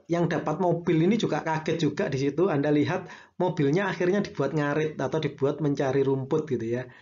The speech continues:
Nah, ini juga ide-ide yang sangat bagus, eh, sebuah riset yang fenomenal untuk membuat iklan, di mana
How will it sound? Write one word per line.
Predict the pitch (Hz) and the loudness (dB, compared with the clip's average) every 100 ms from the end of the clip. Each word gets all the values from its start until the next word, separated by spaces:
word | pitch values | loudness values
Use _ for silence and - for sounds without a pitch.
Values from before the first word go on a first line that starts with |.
| - _ | -20 _
Nah, | 139 | 0
ini | 185 220 | 2 2
juga | 151 | 2
ide-ide | 151 156 151 139 180 | 0 2 2 2 2
yang | 165 | 2
sangat | 160 147 147 - | 0 0 -2 -2
bagus, | 123 117 160 170 - | -4 -2 -2 -2 -4
eh, | 139 123 123 | -4 0 0
sebuah | 120 135 135 127 131 131 127 123 - _ _ - 120 | -2 -4 0 2 2 2 0 -2 -8 _ _ -16 -8
riset | 123 - 147 139 | -6 -4 -4 -2
yang | 123 120 120 120 | 0 0 -2 -2
fenomenal | 127 117 120 127 127 | 0 0 0 0 0
untuk | 120 - | -2 -2
membuat | 120 117 113 | -2 -2 -2
iklan, | 113 - 127 156 170 - - _ | -6 -4 -2 -2 -6 -16 -20 _
di | 143 | 0
mana | 127 123 135 160 160 156 | 2 2 2 2 2 -2